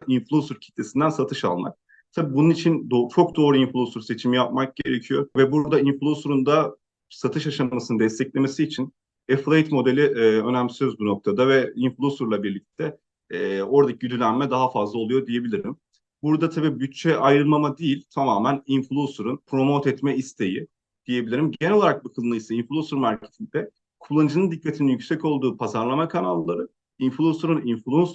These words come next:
gücü ve influencer'ın promote etme isteği ön plana çıkıyor.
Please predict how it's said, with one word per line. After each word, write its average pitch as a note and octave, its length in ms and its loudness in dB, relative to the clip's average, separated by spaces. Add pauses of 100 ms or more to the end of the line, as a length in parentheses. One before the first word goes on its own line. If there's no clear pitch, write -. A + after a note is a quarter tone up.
gücü D#3+ 380 -2 (160)
ve D3 80 0
influencer'ın E3 640 0
promote D#3+ 460 0
etme C#3 260 -2
isteği C3 640 -2
ön A2 220 -2
plana G2+ 260 -4
çıkıyor. - 400 -8